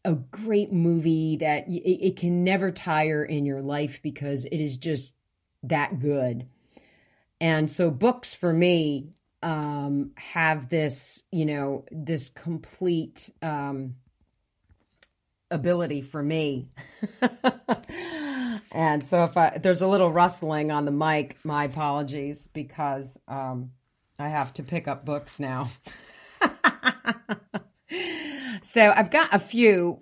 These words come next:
from, uh, all of the ones that I return to, and, and I kinda always have these books around, but I tend to, because the, you know, when these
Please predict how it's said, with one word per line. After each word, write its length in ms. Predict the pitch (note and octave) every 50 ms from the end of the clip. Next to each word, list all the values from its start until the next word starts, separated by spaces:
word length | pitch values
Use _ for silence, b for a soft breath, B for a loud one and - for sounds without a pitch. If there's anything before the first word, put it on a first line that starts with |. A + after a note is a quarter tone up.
| - -
from, 380 | G#3 F#3 F3+ F3 F3 E3+ E3+ - -
uh, 180 | F#3 F#3 E3+ -
all 320 | E3+ F3+ F3 F3 F3 F3
of 100 | F3 E3
the 120 | E3+ F#3 E3
ones 480 | D3+ F3 E3+ D#3+ D#3 D#3 E3 C#3+ -
that 300 | - - E3 D#3+ D3+ - -
I 480 | - E3 E3 E3 E3+ E3 E3+ D#3 D3 - -
return 560 | - D#3+ F3+ F#3 E3+ - - F#3 F3 F3+ F3+ F3+
to, 340 | - - F3+ E3 D#3+ D#3+ D#3+
and, 140 | D#3+ D#3+ E3 -
and 160 | - F#3+ F#3+
I 120 | G3+ G#3 G#3
kinda 260 | G#3 - E4+ D4+ A#3+
always 460 | G#3 F#3 F3 F3+ F3+ E3+ E3+ D#3+ -
have 200 | - F3 E3 D3
these 200 | D#3+ D#3 D#3 B2
books 280 | B2+ D#3+ D#3+ - - -
around, 380 | D#3 C#3 D#3+ D#3+ D#3+ D#3+ D#3+
but 140 | D#3+ D#3 D3
I 100 | D#3 D#3+ D#3+
tend 500 | - - - G3+ G3+ G3+ G3+ G3+ G3+ -
to, 340 | - - F#3 F3 E3 E3
because 600 | D3 D#3+ E3 - - - - E3+ E3 D#3+ D#3 C3+ - _
the, 200 | - E3 D#3+ - -
you 120 | F3 F3
know, 240 | D#3+ D3+ D3 C#3+ C3 B B B B B B B B B C3+ B
when 640 | - D3+ G3 G3+ G3+ G3+ G3+ G3+ G3+ F#3+ - D3+ C#3+
these 640 | E3 E3 D#3 D3 C#3+ C#3+ C#3+ C#3+ C#3 - - -